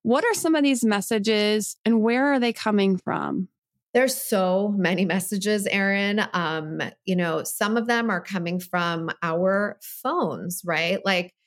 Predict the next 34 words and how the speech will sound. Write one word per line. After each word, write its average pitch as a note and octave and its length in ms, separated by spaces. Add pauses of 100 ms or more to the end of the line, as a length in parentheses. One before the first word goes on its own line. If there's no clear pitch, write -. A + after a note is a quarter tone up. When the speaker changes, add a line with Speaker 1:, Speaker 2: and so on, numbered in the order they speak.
(260)
Speaker 2:
social C4 440
media, F3+ 680 (120)
while G3+ 500
I B3 320
know, G#3 840
trust, F#3+ 320
and F#3+ 160
believe E3+ 300
that F3 160
it D3+ 160 (100)
can F#3+ 480 (140)
be F#3+ 160
a F#3+ 80
very E3 240
positive F3 520
thing, F#3 380
and F3 120
it E3 80
is F3 180
for F#3 140
so F3+ 240
many E3+ 300
of F#3+ 120
us, A3+ 340 (520)
for G#3+ 580 (100)
these B3+ 300
young C4+ 280
girls, F3+ 680
it's F#3+ 240
really, G#3 500 (140)
it's A3 140
a G#3 80
source B3 640
of F#3 360